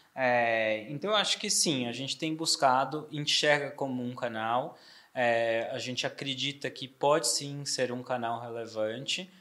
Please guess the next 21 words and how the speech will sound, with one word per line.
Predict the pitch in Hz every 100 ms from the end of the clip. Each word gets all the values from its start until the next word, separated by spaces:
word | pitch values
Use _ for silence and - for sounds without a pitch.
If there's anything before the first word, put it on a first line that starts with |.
| - _ -
e |
a | 185
gente | 175 180
vai | 208 208
tá | 208
ali | 214 165
entusiasta | 165 160 160 147 143 135 147 -
da | 147
inovação, | 139 131 127 123 - 117 120 131
tentando, | 131 127 117 120 120 120
aprendendo, | 110 120 113 107 117 120
moldando | 113 113 107 110 110 110
junto | 110 117 117 120
com, | - 120 113 117 - - _ 127
né, | 120 117 117 110 -
outros, | 131 131 139 - 120 104 - -
né, | 113 113 117
parceiros | 123 113 - 113 113 117 123 - 131
esse, | 113 - 123 117 110
esse | 123 -
caminho. | 120 131 107